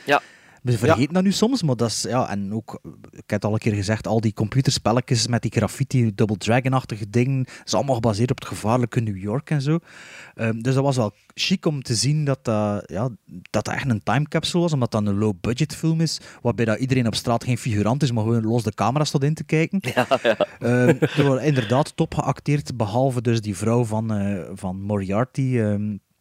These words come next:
Speaker 2: heb ik ook genoteerd, die, die spe-, dat echt niet goed te spelen.
Speaker 3: Ja,
Speaker 2: Ja,
Speaker 3: klopt.
Speaker 2: de, de special effects, allee, de, de, van de draak zijn...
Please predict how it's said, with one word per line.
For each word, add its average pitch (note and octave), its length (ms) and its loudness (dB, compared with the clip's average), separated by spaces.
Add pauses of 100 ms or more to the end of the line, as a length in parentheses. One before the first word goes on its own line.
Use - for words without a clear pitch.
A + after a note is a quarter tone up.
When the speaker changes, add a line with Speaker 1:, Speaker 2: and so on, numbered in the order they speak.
(500)
Speaker 2:
heb G2 80 -4
ik G2+ 100 0
ook B2 120 0
genoteerd, B2+ 460 0
die, G#2+ 240 0
die G2 140 -8
spe-, - 220 -10
dat G#2+ 200 -4
echt A#2 120 -4
niet A2+ 100 -10
goed - 120 -6
te G2+ 80 -8
spelen. A2+ 380 0 (220)
Speaker 3:
Ja, C3 100 4
Speaker 2:
Ja, A2+ 120 6
Speaker 3:
klopt. G2+ 140 2
Speaker 2:
de, B2+ 120 2 (160)
de C#3+ 80 0
special C#3 420 0
effects, - 480 -2
allee, A#2+ 200 2
de, G#2+ 260 0
de, G2+ 140 -8
van A2 140 0
de G2 140 -4
draak G2+ 420 0
zijn... G#2 400 -2